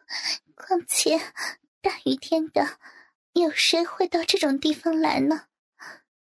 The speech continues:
没人来的，一定没有人来这种地方。身体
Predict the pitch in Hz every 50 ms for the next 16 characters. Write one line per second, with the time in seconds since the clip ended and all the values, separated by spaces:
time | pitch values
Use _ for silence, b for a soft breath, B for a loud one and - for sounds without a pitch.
0 | _ _ - 302 320 302 - _ - 349 339 339 311 311 302 294 - - 339 -
1 | - B B B B B B B B B _ _ _ _ _ _ - 302 320 302
2 | - - 359 339 - - 339 320 294 294 285 302 294 302 311 311 320 - - 359
3 | - 302 285 294 - 330 311 - - - - 330 302 - - _ _ _ B B
4 | B B B B B _ _ _ - 403 - _ B B B B B B B B
5 | B B B B _ _ _ - 349 - - - - 381 349 - - - 339 339
6 | -